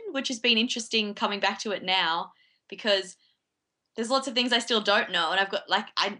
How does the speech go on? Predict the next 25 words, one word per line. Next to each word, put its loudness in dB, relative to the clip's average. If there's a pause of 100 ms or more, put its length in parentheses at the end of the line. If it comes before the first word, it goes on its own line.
just -8
learning 0
how 2
to, 0
like, -2
read -6
the -6
waves -4
and -14
read -10
the -16
currents, -8
which -12
is -10
really -4
exciting. -2 (400)
But 4
I've 4
probably 2
been -2
passionate -6
about -2
the -8
ocean -6
for -6